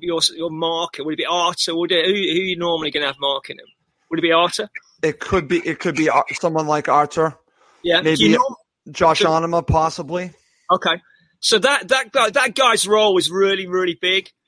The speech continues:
Speaker 1: and they're gonna
Speaker 2: Or
Speaker 1: need
Speaker 2: Harrison Reed. It could be any of them. <laughs> It could
Speaker 1: Yeah.
Speaker 2: actually be Harrison Reed.
Speaker 1: So, yeah, they, I mean, they, they, you know, you, you've gotta deploy a good man-to-man marker. If you allow him to dictate, it's gonna hurt you.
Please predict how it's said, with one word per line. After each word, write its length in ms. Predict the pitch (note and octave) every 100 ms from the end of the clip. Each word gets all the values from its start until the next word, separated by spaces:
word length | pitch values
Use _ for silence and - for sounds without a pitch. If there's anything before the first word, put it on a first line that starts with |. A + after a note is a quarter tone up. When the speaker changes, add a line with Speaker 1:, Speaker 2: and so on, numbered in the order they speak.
| _ _
Speaker 1:
and 140 | F#3+ A3
they're 140 | D4
gonna 260 | C4 G3+ F#3
Speaker 2:
Or 80 | A3+
Speaker 1:
need 60 |
Speaker 2:
Harrison 340 | G3 F3 - D3
Reed. 200 | D3 C3+
It 380 | C#3+ E3+ E3+ -
could 160 | A3+
be 140 | F3 F#3+
any 120 | E3
of 60 |
them. 140 | C#3 C3+
<laughs> 540 | A2+ - - D#3 -
It 100 | D#3
could 100 | -
Speaker 1:
Yeah. 100 | -
Speaker 2:
actually 220 | D3+ D3+ B2+
be 80 |
Harrison 360 | C3 B2+ B2 B2+
Reed. 200 | A2 G#2+ F#2+ _ _ _ _ _
Speaker 1:
So, 220 | - A#3
yeah, 260 | A#3+ C4 G3
they, 140 | A#3+
I 40 |
mean, 180 | A#3+ A3
they, 60 | A3
they, 360 | G#3 E3+ G#3+ G#3
you 100 | G3
know, 120 | E3 D#3
you, 180 | - F#3+
you've 260 | - F3 _
gotta 260 | A#3+ A3 G3+
deploy 580 | F#3+ - F#3 F3+ E3 D3
a 60 |
good 380 | C#3 - F#3 D3
man-to-man 500 | D#3 D3+ - D#3+ C#3
marker. 400 | C#3+ C#3+ C#3+ C#3
If 140 | C3
you 100 | F#3
allow 320 | F#3+ G#3+ G#3+ F#3+
him 120 | F3
to 140 | -
dictate, 480 | F3 - - D#3+ C3+
it's 120 | C#3
gonna 200 | E3+ D3+
hurt 260 | C#3 C#3+ C3+
you. 180 | A#2+